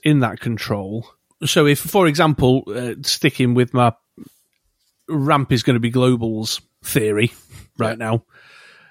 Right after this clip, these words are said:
Speaker 1: you might then see Lilandra, Super Rare Lilandra, your Pip the Trolls, your Jean Greys starting to have an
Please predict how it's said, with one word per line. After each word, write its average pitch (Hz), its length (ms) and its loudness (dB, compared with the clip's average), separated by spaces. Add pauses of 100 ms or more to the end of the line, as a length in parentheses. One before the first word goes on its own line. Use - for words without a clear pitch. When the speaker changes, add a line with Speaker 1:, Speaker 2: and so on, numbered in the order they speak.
(220)
Speaker 1:
you 143 320 0
might 147 320 0
then 127 240 2
see 120 520 -2 (180)
Lilandra, 139 600 2
Super 131 260 -2
Rare 123 180 2
Lilandra, 131 640 0 (920)
your 113 420 -2
Pip - 240 -2
the - 60 -18
Trolls, 123 760 -2 (1000)
your 113 260 -2
Jean 123 320 0
Greys 123 640 0 (260)
starting 120 520 -4
to 127 140 0
have 120 360 0
an 131 160 -2